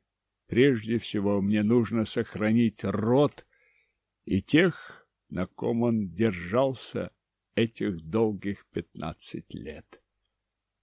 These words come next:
«Что конкретно вы хотите?» спросил я его. «Самое главное, что мне нужно, это возможность подлечить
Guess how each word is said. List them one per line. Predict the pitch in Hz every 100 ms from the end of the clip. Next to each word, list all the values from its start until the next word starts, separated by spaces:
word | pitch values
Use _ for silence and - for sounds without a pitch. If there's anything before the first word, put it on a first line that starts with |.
| _
«Что | - 82 95
конкретно | 110 98 104 85 71
вы | 76
хотите?» | - 92 82 - - - _ _ _ _ _
спросил | - - 82 - 85
я | 85 85
его. | 80 80 - _ _ _ _ _ _ _
«Самое | - 123 147 147 143
главное, | 123 139 170 170 156 147
что | - - 147 151
мне | 143 143
нужно, | 143 190 180 143 107 85 _ _ _ _ _
это | - - 165
возможность | 147 123 127 196 165 175 160 - - - _
подлечить | 151 127 151 151 - - 139 131 - - - -